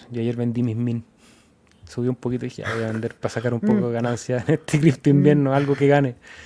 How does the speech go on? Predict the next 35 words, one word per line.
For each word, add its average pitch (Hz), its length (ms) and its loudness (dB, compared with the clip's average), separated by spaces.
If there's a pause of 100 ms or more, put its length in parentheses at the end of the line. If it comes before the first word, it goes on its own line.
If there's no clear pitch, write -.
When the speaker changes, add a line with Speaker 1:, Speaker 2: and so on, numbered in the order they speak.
(460)
Speaker 1:
No 135 80 -4
es 139 60 -2
mucho, 147 300 -2
pero 127 280 -4 (160)
todo 147 160 2
suma. 123 260 -2 (420)
"Hola, 175 140 6
amigos, 180 340 6
no 165 120 2
participo 185 440 0
como 175 240 2
debería, 147 400 6
pero 131 140 -2
los 127 140 0
veo 143 120 2
siempre". 139 360 -2
Gracias, 131 300 -2
Juan. 143 360 0
Obviamente 127 460 -4
que 120 320 -4
uno 123 180 -6
tiene 127 180 -2
su 123 140 -4
ocupación. 123 540 -2
A 117 40 0
veces 117 220 -2
yo 113 60 -6
sé 120 160 -6
que 120 40 -2
hay 113 60 0
muchos 120 300 -4
que 131 100 -2
lo 113 100 0
ponen 120 240 0
ahí 120 320 -2